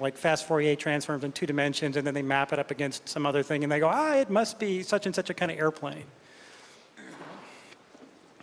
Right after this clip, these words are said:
There's, um, other cool stuff, just in the other cool stuff you can do with radar, is that when you look at, uh, airplanes, it turns out that, for example, if you're looking at,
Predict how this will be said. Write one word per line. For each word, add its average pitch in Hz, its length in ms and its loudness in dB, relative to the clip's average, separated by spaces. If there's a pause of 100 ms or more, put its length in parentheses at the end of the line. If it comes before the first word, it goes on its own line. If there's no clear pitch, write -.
(720)
There's, 220 320 6
um, 196 420 4 (260)
other 285 220 8
cool 226 220 6
stuff, 196 280 2
just 214 160 0
in 208 80 6
the 196 120 2
other 214 180 6
cool 240 240 2
stuff 226 240 4
you 208 80 0
can 185 180 2
do 208 140 6
with 185 140 6
radar, 170 560 2 (500)
is 208 160 6
that 214 220 6
when 226 160 4
you 233 180 4
look 285 220 2
at, 214 340 4
uh, 180 400 0
airplanes, 156 1000 2 (640)
it 196 160 4
turns 247 260 6
out 226 140 6
that, 208 120 4
for - 100 0
example, 214 340 4
if - 80 2
you're 214 100 4
looking 226 240 6
at, 185 100 4